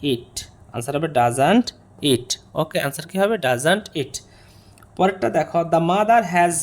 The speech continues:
এইটা পরীক্ষাতে আসে বারবার, এখানে মাদারের জায়গায় ফাদারও থাকতে পারে, বাদারও থাকতে পারে, যেটাই থাক।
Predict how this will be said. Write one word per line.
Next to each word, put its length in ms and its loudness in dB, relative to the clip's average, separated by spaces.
এইটা 320 2
পরীক্ষাতে 480 -6
আসে 280 -2
বারবার, 460 0
এখানে 260 -4
মাদারের 560 0
জায়গায় 240 2
ফাদারও 480 2
থাকতে 340 -6
পারে, 280 -2
বাদারও 420 2
থাকতে 340 -10
পারে, 180 -6
যেটাই 260 0
থাক। 200 -6